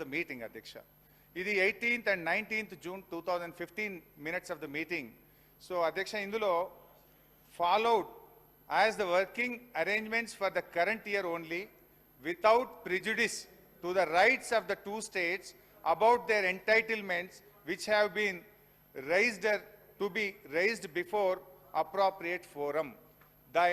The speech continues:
entire arrangements agreed for the current year would be without any prejudice to the stand of both the states before any forum." రేపు tribunal mundu gaani mana rashtraniki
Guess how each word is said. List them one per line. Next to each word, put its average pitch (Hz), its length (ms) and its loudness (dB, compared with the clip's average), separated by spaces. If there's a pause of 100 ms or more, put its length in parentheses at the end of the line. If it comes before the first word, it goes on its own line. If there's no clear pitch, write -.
entire 233 420 4
arrangements 214 460 -2 (100)
agreed 208 380 -2
for 196 160 -2
the 180 60 -2 (100)
current 190 260 0 (120)
year 190 140 2 (400)
would 165 240 -4
be 208 60 -2 (120)
without 220 400 4 (400)
any 226 200 -4 (140)
prejudice 202 480 -4 (360)
to 160 140 -8
the 180 120 0
stand 196 400 0
of 165 60 -4 (200)
both 196 260 -2
the 190 140 -6
states 185 320 -4 (180)
before 180 300 -6 (220)
any 185 160 -10 (100)
forum." 135 280 -6 (680)
రేపు 196 180 -4 (140)
tribunal 196 420 -6
mundu 196 240 -10
gaani 151 260 -4 (720)
mana 165 100 -2 (140)
rashtraniki 220 600 -2